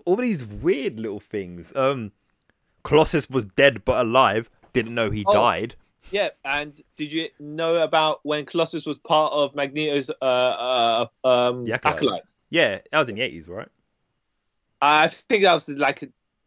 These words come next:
Speaker 2: I think it was mid, what did I say, mid-nineties?
Speaker 1: It could have been.
Speaker 2: Um,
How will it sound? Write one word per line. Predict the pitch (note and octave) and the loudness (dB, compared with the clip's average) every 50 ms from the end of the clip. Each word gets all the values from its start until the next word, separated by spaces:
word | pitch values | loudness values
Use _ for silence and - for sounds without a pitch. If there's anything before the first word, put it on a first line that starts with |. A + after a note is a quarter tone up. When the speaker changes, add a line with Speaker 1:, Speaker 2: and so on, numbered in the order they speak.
| _ _ _ _ _ _ _ _ | _ _ _ _ _ _ _ _
Speaker 2:
I | - D3 | -12 -12
think | - C4 A#3+ | -10 -8 -8
it | A#3 | -8
was | A3 F#3+ | -6 -6
mid, | F3+ E3 F#3 G3 - - _ | -4 -4 -4 -4 -4 -12 _
what | - C#3+ F#3+ G3+ | -6 -4 -2 0
did | B3 | -2
I | A#3+ | -2
say, | - D#4+ C#4 | -2 -6 -8
mid-nineties? | C4 B3 C4 D4+ D4+ C4 - - - F4+ F#4+ G4+ G#4 - - - _ _ _ _ _ _ _ _ _ _ _ _ _ _ _ _ _ _ _ _ _ _ _ _ _ _ _ | -6 -8 -10 -6 -6 -6 -4 -4 -4 -4 -2 -2 -4 -4 -6 -14 _ _ _ _ _ _ _ _ _ _ _ _ _ _ _ _ _ _ _ _ _ _ _ _ _ _ _
Speaker 1:
It | _ _ | _ _
could | - - - | -20 -16 -16
have | B3+ C2 - _ | -16 -16 -16 _
been. | - C2 - - E2 - - _ _ _ _ _ _ _ _ _ _ | -16 -16 -16 -16 -20 -20 -20 _ _ _ _ _ _ _ _ _ _
Speaker 2:
Um, | - B2+ B2+ B2+ B2 B2+ B2+ B2+ B2+ B2 | 2 4 4 4 4 2 0 -6 -10 -14